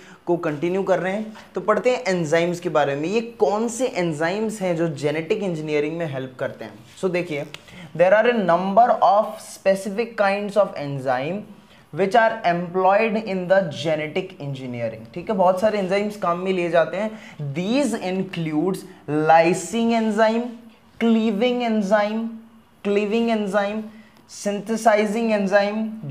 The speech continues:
joining enzyme, इन सब के बारे में हमें अलग-अलग, अ, detail से पढ़ना है। जैसे सबसे पहले मैं आपको lysing enzyme के बारे में बताता हूँ। What are lysing enzyme? These enzymes are used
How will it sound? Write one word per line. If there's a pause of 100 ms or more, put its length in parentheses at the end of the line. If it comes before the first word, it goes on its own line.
joining
enzyme,
इन
सब
के
बारे
में
हमें
अलग-अलग, (220)
अ,
detail
से
पढ़ना
है।
जैसे
सबसे
पहले
मैं
आपको (500)
lysing
enzyme
के
बारे
में
बताता
हूँ। (280)
What
are
lysing
enzyme?
These
enzymes
are
used